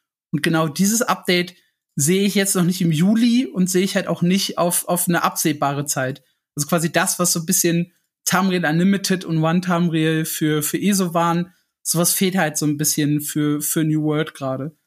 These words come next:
Und es sind halt zu viele Punkte, die Verbesserungen und neue Inhalte brauchen, um das halt einfach jetzt auf die Schnelle zu lösen.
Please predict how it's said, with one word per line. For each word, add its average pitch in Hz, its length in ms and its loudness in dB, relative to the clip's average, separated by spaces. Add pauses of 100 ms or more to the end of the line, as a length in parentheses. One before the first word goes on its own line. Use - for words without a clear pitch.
(480)
Und 165 100 2
es 165 80 2
sind 196 160 -2
halt 185 180 0
zu 269 320 2
viele 226 320 0
Punkte, 220 640 0 (360)
die 170 160 2
Verbesserungen 180 840 0
und 160 260 -2
neue 185 260 2
Inhalte 175 460 2
brauchen, - 420 -2
um 165 100 -2
das 165 160 0
halt 180 100 -2
einfach 175 300 -2
jetzt 180 160 -4
auf 165 120 -6
die 175 100 2
Schnelle 170 400 0
zu - 160 -4
lösen. 139 540 -2